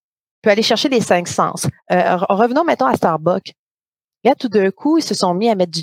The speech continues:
jazz, euh, à mettre une décor très, euh,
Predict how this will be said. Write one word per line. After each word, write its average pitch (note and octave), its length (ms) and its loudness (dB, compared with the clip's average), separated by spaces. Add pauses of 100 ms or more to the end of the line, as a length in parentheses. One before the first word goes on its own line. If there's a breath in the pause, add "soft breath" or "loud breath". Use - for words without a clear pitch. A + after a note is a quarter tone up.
jazz, F3+ 560 0 (680 soft breath)
euh, D#3+ 420 2 (140)
à E3 360 2
mettre G#3+ 180 0
une G3+ 100 -4
décor F#3+ 680 0
très, A3 500 0
euh, D3+ 320 2